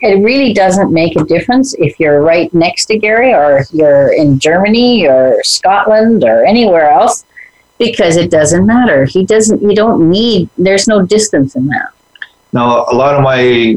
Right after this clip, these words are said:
Speaker 2: clients and stuff, uh, I never even meet them. I never see a picture of them. I get an email or a voicemail
Speaker 1: Yeah.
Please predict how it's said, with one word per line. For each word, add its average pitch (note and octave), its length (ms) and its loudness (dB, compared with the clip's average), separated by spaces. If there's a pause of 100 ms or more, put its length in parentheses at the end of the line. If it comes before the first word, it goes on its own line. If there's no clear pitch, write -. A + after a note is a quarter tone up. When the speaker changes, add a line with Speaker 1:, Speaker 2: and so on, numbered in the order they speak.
(180)
Speaker 2:
clients A#2+ 500 -2
and G#2+ 80 -6
stuff, G#2+ 320 -4 (300)
uh, G#2+ 40 -4
I G2+ 440 0
never A2 220 0
even F#2+ 280 0
meet G#2+ 180 -2
them. F#2 200 -2
I F#2 80 0
never F#2+ 200 0
see G2+ 200 0
a F#2 40 2
picture G#2+ 380 -2
of G2 120 0
them. G2 180 0
I F#2 160 0 (180)
get G2+ 140 0
an F#2+ 160 -2
email G2 520 0
or F2+ 280 -2 (360)
a F2 60 -8
voicemail G2 260 0
Speaker 1:
Yeah. E3+ 200 0